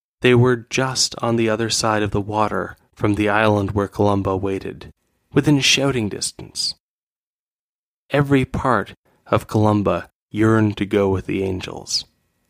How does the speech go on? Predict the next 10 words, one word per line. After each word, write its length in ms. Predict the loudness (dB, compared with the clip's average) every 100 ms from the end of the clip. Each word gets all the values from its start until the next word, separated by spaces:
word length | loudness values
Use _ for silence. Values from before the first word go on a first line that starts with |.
| _ _ _ _ _ _ _ _ _ _
Yet, 240 | -2 -2 -2 _ _ _ _ _
when 180 | 0 0
Columba 460 | 4 4 6 6 6
realized 560 | 6 6 6 4 2
the 160 | 0 2
angels 360 | 4 4 2 2
were 120 | 2
no 180 | 2 2
longer 380 | 2 0 -4 -8
coming, 560 | -4 -2 -2 -4 -8